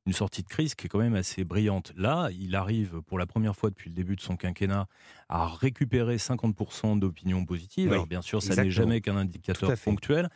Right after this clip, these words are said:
Speaker 1: La question qui va se poser, évidemment, c'est, euh, est-ce que c'est durable et est-ce que c'est annon-, annonciateur d'une, effectivement, d'une pré-présidentielle pour lui qui sera, euh, qui sera favorable et tel qu'il a envie de la jalonner, ou bien est-ce que c'est le calme avant la tempête ? Ça, on ne sait pas encore.
Speaker 2: Ouais. Virginie Leguet, justement, c'est ça. Et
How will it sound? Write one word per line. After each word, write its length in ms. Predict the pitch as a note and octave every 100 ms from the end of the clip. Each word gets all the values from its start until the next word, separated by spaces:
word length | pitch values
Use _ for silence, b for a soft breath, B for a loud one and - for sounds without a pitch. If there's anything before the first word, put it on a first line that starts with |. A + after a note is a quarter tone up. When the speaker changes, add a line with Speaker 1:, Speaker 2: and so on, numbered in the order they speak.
| B B _
Speaker 1:
La 100 | A2
question 320 | A2+ C#3 C#3
qui 100 | A#2+
va 140 | G2+ G2
se 60 | -
poser, 240 | F#2+ F#2+
évidemment, 420 | F2+ F2+ B2+ E3+
c'est, 380 | E3 - B2 C3
euh, 240 | F#2+ F#2 F2+
est-ce 160 | G2+
que 140 | - G#2+
c'est 320 | - G#2 G2+
durable 440 | F#2 G#2+ A2+ G2
et 40 | F2
est-ce 140 | D#2+
que 120 | -
c'est 260 | E2+ - G2
annon-, 280 | F2 F2 F2+
annonciateur 680 | G#2 G2 F#2+ - F#2 A2 G#2+
d'une, 340 | F#2 F2 D#2+ D#2+
effectivement, 380 | - - G#2 A2+
d'une 160 | F2 F2
pré-présidentielle 800 | G2 - F#2 F2+ F2 - F#2 b b b b -
pour 140 | F#2+
lui 220 | G#2 A#2 G#2
qui 160 | -
sera, 380 | - - G2 F2+
euh, 180 | E2 D#2
qui 120 | -
sera 160 | E2 E2+
favorable 440 | F#2+ F2 F#2+ G#2+ E2
et 60 |
tel 200 | - C3+
qu'il 160 | A2 G#2+
a 60 |
envie 180 | G2+ F#2+
de 60 | F#2
la 100 | F2
jalonner, 400 | F2 F2+ D3 E3+
ou 100 | G#2
bien 160 | A2
est-ce 80 | G#2
que 80 | G#2+
c'est 100 | G#2+
le 60 | G2
calme 200 | B2 A2+
avant 180 | G#2
la 100 | G#2
tempête ? 300 | F#2 F#2 D#2+
Ça, 80 | -
on 40 | C3
ne 40 |
sait 120 | -
pas 100 | G#2+
encore. 220 | G2+ E2 D#2+
Speaker 2:
Ouais. 200 | G2 F2+ -
Virginie 320 | B2+ C3+ E3+
Leguet, 220 | E3+ C#3+ C#3
justement, 380 | C#3+ F#3+ F#3+ D#3+
c'est 100 | D3
ça. 220 | F3+ C#3
Et 120 | D3